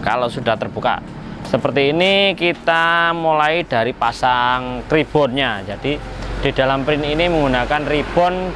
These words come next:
dan label barcode ya, semi guided sama ribbon ya. Seperti ini ribbonnya, kita mulai pasang ya, perhatikan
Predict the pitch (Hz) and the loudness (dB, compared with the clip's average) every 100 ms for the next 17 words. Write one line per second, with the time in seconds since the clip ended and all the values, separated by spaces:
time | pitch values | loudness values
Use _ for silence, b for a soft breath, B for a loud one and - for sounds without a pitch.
0 | - 196 190 185 190 185 - - 180 175 | 2 4 4 0 -4 -4 -2 -2 0 0
1 | 165 - 190 180 175 - 135 - 180 135 | 0 2 2 4 2 2 0 2 0 2
2 | 135 - - - - - - 151 156 151 | -2 -2 -8 -6 -6 -2 0 2 2 2
3 | 151 147 170 170 - - - 131 139 131 | 2 2 2 0 -4 -8 -2 0 2 0
4 | 131 120 104 92 78 73 73 69 - - | 0 0 2 0 -2 -8 -8 -8 -8 -8
5 | - 90 78 98 107 135 147 127 110 104 | -4 -2 0 0 2 2 2 0 0 0
6 | 113 131 151 170 156 - - - B B | 0 0 0 -2 -6 -14 -16 -16 B B
7 | - 113 120 110 117 113 107 107 127 135 | -4 -2 -2 0 0 0 0 0 -2 0
8 | 113 127 120 101 95 98 110 117 | 0 -2 -4 -4 -2 -2 -2 -2